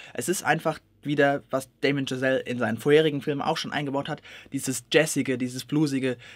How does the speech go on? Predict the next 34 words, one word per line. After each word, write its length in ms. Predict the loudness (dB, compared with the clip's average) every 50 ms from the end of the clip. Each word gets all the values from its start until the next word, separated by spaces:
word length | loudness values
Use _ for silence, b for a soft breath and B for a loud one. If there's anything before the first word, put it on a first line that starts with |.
| B B
dieses, 340 | -4 -2 -2 -2 -2 -2 -2
dieses 360 | -2 -2 -2 -4 -6 -2 2
Wehmütige, 540 | 6 6 6 6 4 0 -2 -2 -2 -2 -2
dieses 200 | -2 -4 -4 -4
vielleicht 260 | 0 0 0 0 0
auch 100 | -4 -2
Melancholische, 720 | 0 0 0 0 0 0 0 2 2 2 0 0 -2 -4 B B B B B B
das 180 | -4 -2 -2
aber 140 | 0 0 2
dann 120 | 0 0 -2
auf 100 | -4 -2
die 80 | 0
Leinwand 440 | 2 4 4 2 2 0 -2 -4 -4
zu, 100 | -6 -12 -12 -14 _ _
zu 180 | -8 -6 -6 -6
projizieren 680 | -8 -4 0 2 2 2 0 -2 0 0 2 2 0
und 240 | -2 -6 -6 0 0
dann 180 | 2 2 2 0
mit 160 | -2 -2 -4 _ -18 -20 _
wundervollen 560 | 0 2 2 2 2 2 0 0 -2 0 0
Darstellern, 580 | 2 0 0 0 0 -2 -2 -2 0 -2 -4 -4 B B B B B B _
Emma 180 | 0 0 0
Stone 360 | -2 0 0 0 0 2 0 -2
und 120 | -2 0
Ryan 180 | 0 0 0 0
Gosling, 320 | -4 -6 -6 -4 -6 -4
zu 120 | -4 -2
denen 180 | -2 0 0 0
ich 140 | -2 -2 -4
noch 260 | -4 -6 -6 -8 -6
nachher 340 | -2 0 0 2 2 0 0
mehr 220 | 0 0 0 0
sagen 300 | 0 0 0 0 0 -2
werde, 180 | -4 -6 -6